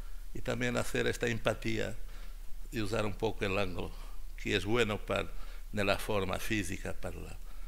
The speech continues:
el depósito. Y también pienso que se integra bien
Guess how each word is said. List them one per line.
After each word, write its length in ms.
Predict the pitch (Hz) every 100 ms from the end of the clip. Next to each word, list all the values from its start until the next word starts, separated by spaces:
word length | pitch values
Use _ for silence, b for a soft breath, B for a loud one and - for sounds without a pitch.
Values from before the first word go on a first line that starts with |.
| B
el 140 | 95 92
depósito. 640 | 92 - 120 110 - - - - -
Y 40 |
también 340 | - 104 110
pienso 380 | - 120 - 127
que 120 | 117
se 120 | 104 110
integra 440 | - 104 95 95
bien 280 | 92 95